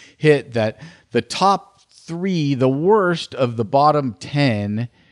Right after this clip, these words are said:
are the Mitsubishi Outlander, the Kia Niro P H E V, I'm sorry, the Mitsubishi P H E V,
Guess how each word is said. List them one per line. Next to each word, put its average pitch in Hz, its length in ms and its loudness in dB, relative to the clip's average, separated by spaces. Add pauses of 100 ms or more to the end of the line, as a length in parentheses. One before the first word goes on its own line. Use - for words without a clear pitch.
(240)
are 110 300 0
the 107 140 -4
Mitsubishi 151 640 -2
Outlander, 131 840 0
the 101 140 -8
Kia 156 440 0
Niro 127 460 2
P 127 240 -2
H 123 220 0
E 120 160 0
V, 117 320 0
I'm 107 120 -4
sorry, 101 200 -4
the 98 60 -4
Mitsubishi 147 540 -2
P 151 180 -2
H 147 200 -2
E 147 180 -6
V, 135 400 -2